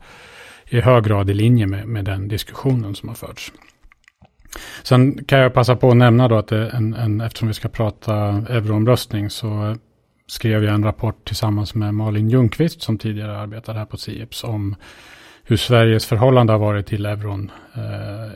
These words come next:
under de tjugofem år vi hade varit medlemmar, eh, tju-, första januari tjugotjugo. Ehm, och det är en rättslig, en politisk och en ekonomisk analys av, av, ehm,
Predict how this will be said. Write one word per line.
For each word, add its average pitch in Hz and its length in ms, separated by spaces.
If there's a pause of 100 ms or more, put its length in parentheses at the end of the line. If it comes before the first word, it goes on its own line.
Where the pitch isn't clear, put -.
(140)
under 113 260
de 107 160
tjugofem 101 460
år 101 140
vi 107 80
hade 104 180
varit 104 220
medlemmar, 107 680 (140)
eh, 107 480
tju-, 110 280
första 110 500
januari 104 400
tjugotjugo. 110 720 (920)
Ehm, 107 840
och - 400
det 123 100
är 113 160
en 113 140
rättslig, 139 540
en 123 120
politisk 113 560
och - 180
en 101 120
ekonomisk 107 540
analys 104 500
av, 110 280
av, 110 300
ehm, 107 420